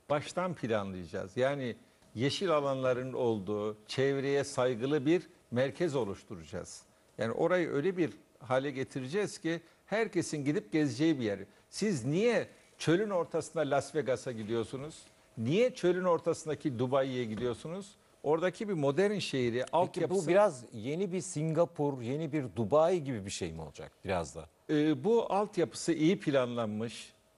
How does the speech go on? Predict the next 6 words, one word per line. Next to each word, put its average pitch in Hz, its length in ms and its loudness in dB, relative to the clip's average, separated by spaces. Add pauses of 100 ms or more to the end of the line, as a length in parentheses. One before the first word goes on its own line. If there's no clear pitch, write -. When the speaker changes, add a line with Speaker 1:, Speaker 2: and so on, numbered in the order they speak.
(100)
Speaker 1:
çevreye 156 520 2
saygılı, 123 680 -2 (360)
modern 147 540 2
bir 151 100 2
şehir 131 320 0
olacak. 95 400 -4